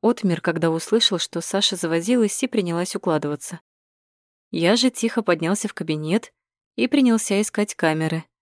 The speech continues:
попутно написывая в мессенджер своему айтишнику. Макс меня тихо ненавидел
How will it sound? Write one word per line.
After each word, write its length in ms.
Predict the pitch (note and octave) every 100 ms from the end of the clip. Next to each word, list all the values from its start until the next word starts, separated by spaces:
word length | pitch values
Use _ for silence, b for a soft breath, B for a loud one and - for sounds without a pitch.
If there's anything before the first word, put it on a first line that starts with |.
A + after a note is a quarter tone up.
| _ _
попутно 440 | - - F3 E3+ E3
написывая 640 | D#3+ D#3 F3 - D#3+ D#3
в 60 | D3+
мессенджер 580 | D#3+ F#3 F#3+ E3+ E3 D#3+
своему 320 | - E3 E3
айтишнику. 720 | E3 - E3 - E3 - E3 _ _ _ _ _ _ _ _
Макс 380 | G#3 A#3+ A#3+ -
меня 300 | G3+ G3 G3
тихо 360 | - A3 - F#3
ненавидел 760 | F#3 F3+ F3 G#3 G3+ D#3+ D#3+